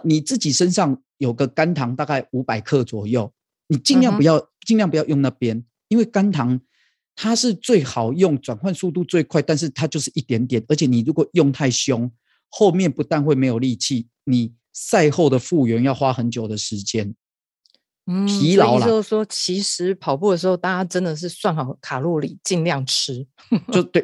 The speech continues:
Speaker 1: 诶，诶，不，
Speaker 2: 尽量补给。
Speaker 1: 吃过，吃过头过重嘛，也不要，那就吃刚好。
Speaker 2: 我，嗯。
Speaker 1: 那所以你就这样吃，就是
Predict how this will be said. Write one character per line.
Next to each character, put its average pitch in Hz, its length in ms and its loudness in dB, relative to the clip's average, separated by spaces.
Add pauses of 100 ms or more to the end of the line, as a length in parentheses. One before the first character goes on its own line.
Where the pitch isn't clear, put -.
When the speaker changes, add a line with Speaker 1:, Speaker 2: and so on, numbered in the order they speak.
(100)
Speaker 1:
诶， 185 200 2
诶， 208 40 4
不， 226 120 2
Speaker 2:
尽 214 100 4
量 208 220 4
补 233 180 4
给。 - 80 -4
Speaker 1:
吃 143 140 -8
过， 123 100 -10
吃 208 160 2
过 190 180 2
头 127 140 -2
过 147 240 2
重 123 300 -2
嘛， 101 240 -12
也 110 100 -10
不 110 140 -8
要， 110 280 -2 (300)
那 - 80 4
就 165 140 4
吃 196 500 2
刚 135 240 4
好。 - 200 -6
Speaker 2:
我， - 40 -20
嗯。 - 80 -20 (240)
Speaker 1:
那 202 180 4
所 - 160 0
以 175 200 2 (240)
你 117 120 -2
就 139 140 0
这 135 40 2
样 127 140 4
吃， 120 200 -6
就 135 120 -4
是 127 160 0